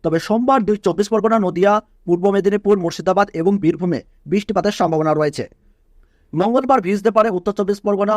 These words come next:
মুর্শিদাবাদ, নদিয়া, দুই বর্ধমান এবং বীরভূম। দক্ষিণবঙ্গের পাশাপাশি উত্তরবঙ্গেও আগামী কয়েকদিন ভারী বৃষ্টিপাতের সম্ভাবনা রয়েছে। উত্তর দিনাজপুর, দার্জিলিং, কালিম্পং, আলিপুরদুয়ার, কোচবিহার এবং জলপাইগুড়িতে রবিবার অবধি ভারী বৃষ্টিপাত হবে।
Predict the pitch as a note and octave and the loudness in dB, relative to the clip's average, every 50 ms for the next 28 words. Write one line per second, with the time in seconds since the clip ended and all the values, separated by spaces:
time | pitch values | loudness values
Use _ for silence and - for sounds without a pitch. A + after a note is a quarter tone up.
0 | G#3 _ _ _ _ - C#3+ E3 F#3 - - F3 G#3+ G3 F#3+ G3+ G3 F#3+ F#3 F3+ | -4 _ _ _ _ -6 -4 -4 -4 -4 -2 0 2 2 4 2 2 2 -2 -2
1 | D#3+ F3 G#3 G3+ - F#3+ F3+ D3+ D3+ D#3+ E3 F#3 F3+ G3 G3 G3 D3 D3 E3+ G3+ | 0 2 2 2 2 0 -2 0 0 0 0 0 -2 -2 -2 -2 -2 -2 -2 -4
2 | A3 - _ - D3+ D3 D#3 D#3+ D#3+ E3 D#3 B2 G2 - _ _ - - _ _ | -6 -8 _ -12 -6 -4 -4 -2 0 -2 -2 -2 -4 -10 _ _ -20 -20 _ _
3 | _ _ _ _ - C#3+ F#3 F#3+ - C4+ C4 C4 C4 C4 C4+ - F#3 F3+ - G#3 | _ _ _ _ -6 -4 -4 0 0 0 2 2 2 2 0 0 -2 -2 0 0
4 | A3+ A3+ B3+ A3 - F3+ F3 - G#3 F#3 G3 F#3+ F#3 D3 - - _ _ _ - | -2 0 -2 -2 -4 -2 -2 -2 -2 0 0 -2 -2 -2 -4 -8 _ _ _ -2
5 | - D#3+ F3 F#3 F3+ - - F#3 G3+ A3 G3+ B3 B3 G3 - D3+ F#3 F3 E3 D#3+ | 0 2 2 0 0 0 2 2 2 2 2 0 -2 0 0 0 0 -2 -2 -4
6 | - D#3 E3 F#3+ G#3 - - E3+ D#3+ D3+ D3+ D#3+ F3 E3+ E3 E3+ E3+ E3 - - | -4 -4 -2 -2 -2 -4 -2 -2 -2 -2 -2 -2 -2 -2 -2 -2 -2 -2 -4 -10
7 | - _ _ _ _ _ - F3 - - A#3 G#3 B3 B3 B3+ A#3+ - - B3 G3+ | -14 _ _ _ _ _ -4 -4 -2 0 0 0 2 0 0 0 -2 -4 -2 0
8 | E3+ E3 E3 - G3+ G#3 A#3 A#3 A3 - E3+ D#3+ G3 G#3 F#3+ A3 A3+ A3+ - D#3 | 0 -2 0 0 0 0 0 0 0 0 0 0 0 0 0 0 -2 0 0 -2
9 | D#3+ E3+ F3+ G3 G3 G3 G#3+ G#3+ G#3 F3 E3+ D3+ E3 D#3+ F#3 G3 F#3+ - D#3+ E3 | -2 0 0 -2 0 2 2 0 0 -2 -6 -6 -4 -2 -2 -2 -2 -2 -4 -4
10 | F#3 E3+ D#3 D#3+ D#3+ D#3 D#3 D3 C#3 D#3+ D#3+ - B2+ - _ _ _ _ - D#3+ | -4 -2 -2 -2 0 0 0 -2 -2 -4 -6 -8 -8 -10 _ _ _ _ -6 -2
11 | E3+ F#3+ G#3 A#3+ A3 B3 B3 - - F3+ D#3+ E3 G3+ - C3+ C#3+ - F3 D#3 D#3+ | 0 2 2 2 2 0 0 0 -2 -6 -4 -4 -4 -4 -2 -2 -4 -4 -4 -6
12 | D3 - D#3+ - E3 - - F#3+ D3+ B2+ | -8 -6 -4 -4 -4 -2 -2 -2 -2 -4